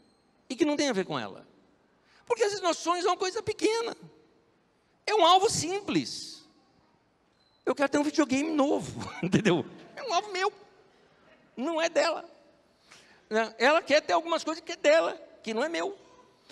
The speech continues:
Então, são alvos que a gente vai criando, mas que eles precisam de planejamento. No entanto, se a gente não tem esses alvos,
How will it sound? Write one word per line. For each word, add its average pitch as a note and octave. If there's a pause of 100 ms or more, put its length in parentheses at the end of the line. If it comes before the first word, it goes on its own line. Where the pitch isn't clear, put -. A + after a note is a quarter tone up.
(120)
Então, C#4+ (200)
são F4
alvos D#4+
que A3+
a G3
gente F#3+
vai F3
criando, E3+ (280)
mas F3
que -
eles A#3
precisam A3
de A#3
planejamento. A#3+
No G#3+
entanto, A3+ (180)
se -
a F3
gente B3+
não A3+
tem F#3
esses C3
alvos, F#3